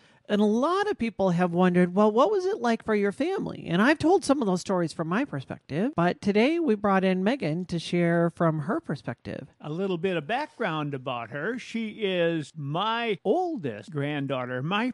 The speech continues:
Speaker 2: first granddaughter out of nine.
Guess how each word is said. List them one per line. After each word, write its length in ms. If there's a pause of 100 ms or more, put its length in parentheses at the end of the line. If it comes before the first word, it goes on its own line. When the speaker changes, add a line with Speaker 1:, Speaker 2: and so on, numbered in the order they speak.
(140)
Speaker 2:
first 480
granddaughter 800
out 260 (100)
of 460
nine. 760